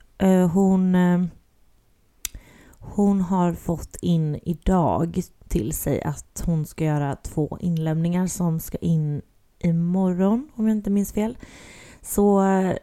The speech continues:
hon fick väldigt mycket stress på sin sida och, ehm, ja. Idag är dagen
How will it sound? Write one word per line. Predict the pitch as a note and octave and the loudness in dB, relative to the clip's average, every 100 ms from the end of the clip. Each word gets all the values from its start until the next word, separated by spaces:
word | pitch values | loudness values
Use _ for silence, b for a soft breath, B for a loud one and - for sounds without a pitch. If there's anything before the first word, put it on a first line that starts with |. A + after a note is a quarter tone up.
| _ | _
hon | - G3 G3+ | -2 2 2
fick | G#3 - | 0 0
väldigt | G3 F#3 | 0 0
mycket | F#3+ E3 | -2 -4
stress | - G3 - | 0 0 0
på | - F3+ | -2 -2
sin | F3 E3 | 0 -2
sida | - D3+ D3+ D3 C#3+ - | 0 0 0 -2 -4 -4
och, | D#3 D3 - _ - | -4 -4 -10 _ -6
ehm, | D#3 D3 C#3 C#3+ - - - _ _ _ _ _ - - | -2 -2 -2 -8 -12 -20 -20 _ _ _ _ _ -20 -2
ja. | F3 D#3 F3 - - b b b b b b _ _ - | 2 2 -2 -10 -20 b b b b b b _ _ -2
Idag | F#3 F3+ F3+ F#3 | 2 4 4 2
är | F3+ | 2
dagen | F3 D#3+ E3 D#3+ D#3 D#3 | 2 2 2 2 2 -2